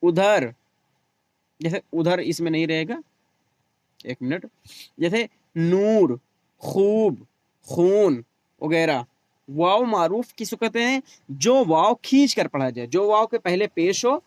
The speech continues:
और उसे खींच कर पढ़ा जाए, जैसे नूर है, नून, वाव, उसके बाद रे है, ठीक है, नून पेश नू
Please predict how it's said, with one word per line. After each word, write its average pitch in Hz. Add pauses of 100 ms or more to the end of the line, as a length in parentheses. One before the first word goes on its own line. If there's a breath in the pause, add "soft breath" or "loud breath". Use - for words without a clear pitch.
(140)
और 220
उसे 226
खींच 254
कर 165
पढ़ा 135
जाए, 127
जैसे 147
नूर 208
है, 214 (260)
नून, 208 (220)
वाव, 180 (160)
उसके 185
बाद 180
रे 175
है, 113 (300)
ठीक 175
है, 254 (220 loud breath)
नून 190
पेश 214
नू 214